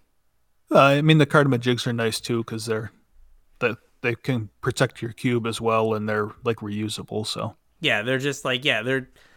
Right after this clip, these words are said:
Speaker 2: basically, like, a hard, a hard case that
Speaker 1: Yeah.
Speaker 2: holds fifteen sleeved cards.
Speaker 1: Yep.
Speaker 2: You can just be like, "Here, here are your, here are your cards.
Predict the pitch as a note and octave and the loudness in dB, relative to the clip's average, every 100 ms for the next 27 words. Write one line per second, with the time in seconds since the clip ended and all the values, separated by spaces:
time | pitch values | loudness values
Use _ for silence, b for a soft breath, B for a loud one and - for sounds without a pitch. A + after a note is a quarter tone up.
0 | b F3 E3 F3 E3 D3 C3+ - D3+ C#3 | b -2 0 -2 0 2 2 4 4 4
1 | - _ C3+ B2 C3 A#2+ - A#2 G#2+ - | 0 _ -6 -2 0 -2 -6 -6 -6 -12
2 | - _ _ _ _ _ _ C3 C3 B2+ | -18 _ _ _ _ _ _ -2 0 -2
3 | A#2 - B2+ - B2+ A#2 - A#2+ G#2+ C3 | -4 -8 -8 -6 -6 -6 -8 -10 -8 -6
4 | G#2+ G2 - - _ _ _ _ _ _ | -6 -6 -14 -20 _ _ _ _ _ _
5 | _ - C3+ _ _ _ _ _ _ C3+ | _ -4 -4 _ _ _ _ _ _ -16
6 | B2 - D3 D#3 C4 B2 G#2 _ _ _ | -14 -10 -10 -6 -4 -4 -8 _ _ _
7 | _ _ _ _ - F#3+ F#3+ E3+ F3 D#3+ | _ _ _ _ -10 -4 -2 0 -2 0
8 | D#3+ D#3+ E3 _ F3+ F#3 F3+ E3 D#3 D3+ | 0 0 -4 _ -6 -2 -2 -4 -6 -6
9 | D#3 A#2+ A2 - - | -4 -6 -6 -14 -20